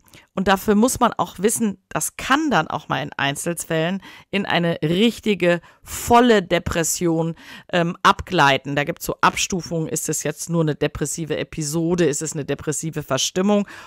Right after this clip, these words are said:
oder ist es eine richtig manifeste Depression, die auch zwingend einer neurologischen,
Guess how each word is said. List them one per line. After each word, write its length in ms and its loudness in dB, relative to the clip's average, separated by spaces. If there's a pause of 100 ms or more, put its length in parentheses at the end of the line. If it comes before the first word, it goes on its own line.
(120)
oder 300 4
ist 160 0
es 180 -4
eine 160 0
richtig 400 -4
manifeste 720 2
Depression, 640 -2
die 220 -4
auch 180 0 (260)
zwingend 640 2
einer 220 2
neurologischen, 800 0